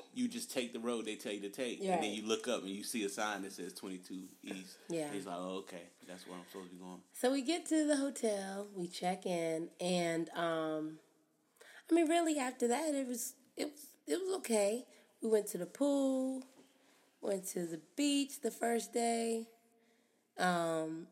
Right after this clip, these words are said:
Speaker 2: and really just stayed on the resort. And then we went out to eat
Speaker 1: Mm-hmm.
Speaker 2: at a really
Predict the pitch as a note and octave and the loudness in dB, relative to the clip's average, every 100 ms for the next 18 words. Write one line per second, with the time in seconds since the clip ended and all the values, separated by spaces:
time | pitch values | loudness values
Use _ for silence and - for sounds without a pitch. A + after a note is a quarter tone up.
0 | - F#3+ G3 A#3+ B3 G3+ F#3 - G#3 G#3 | -2 2 6 6 4 0 -4 0 4 4
1 | F#3 F3 - F3+ F3 F3 D#3 D#3 F#3 A3+ | 4 0 -2 -2 0 -2 -2 -2 0 2
2 | F3+ E3 D4 D#4 _ - F#3+ F#3+ F#3 F3+ | 2 -2 -6 -14 _ -2 2 4 4 4
3 | F3 - G3+ G3+ D4 - _ _ _ - | 0 -2 -2 -2 -4 -12 _ _ _ -20
4 | F#2 F#2+ G2+ D#3+ D#3+ D#3 E3 | -20 -18 -6 -2 0 0 0